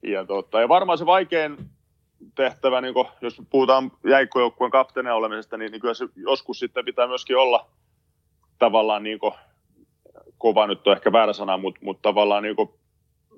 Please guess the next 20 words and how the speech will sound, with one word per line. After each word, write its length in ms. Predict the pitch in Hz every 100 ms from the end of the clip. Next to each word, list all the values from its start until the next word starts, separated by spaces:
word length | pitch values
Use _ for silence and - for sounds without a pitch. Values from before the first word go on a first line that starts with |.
| _
rehti 480 | - 131 135 - 123
ja, 180 | 110 110 -
ja, 220 | 107 104
ja 60 | 104
tavallaan 380 | 110 113 113
niinku 140 | 110 113
rehellinen 520 | 135 131 123 107 101
joukkueelle. 540 | 107 104 - 104 98
Ja 60 | 101
joskus 360 | 127 - 98 -
se 80 |
on 220 | 117 127 113
sitten, 280 | 135 - 123
jos 120 | 120
se 60 | - - _ _
tavallaan 360 | - 127 127 127
yksilö, 360 | 131 - 123 123 _ _ _ _ _ -
yksilöiden 500 | 135 - 127 123 120
kanssa, 320 | 117 117 123
niin, 180 | 117